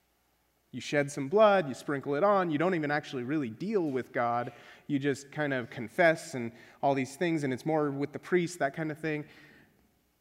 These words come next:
Guys, we have such a awesome opportunity because Jesus Christ was born to actually go personally, one-on-one, with the creator of the universe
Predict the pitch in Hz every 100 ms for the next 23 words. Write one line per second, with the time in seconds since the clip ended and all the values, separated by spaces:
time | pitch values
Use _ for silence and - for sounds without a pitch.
0 | _ _ - 170 156 147 185 175 160 -
1 | 180 - 151 - _ _ - 151 170 185
2 | 160 143 143 - 143 131 120 117 117 127
3 | 117 117 131 160 165 - 135 123 - 127
4 | 113 117 113 110 110 - 127 127 139 -
5 | 175 160 131 113 113 - - 160 - 131
6 | 120 117 117 135 175 151 123 113 110 110
7 | 117 170 180 - 143 - - 143 151 175
8 | 170 156 143 143 147 139 123 120 120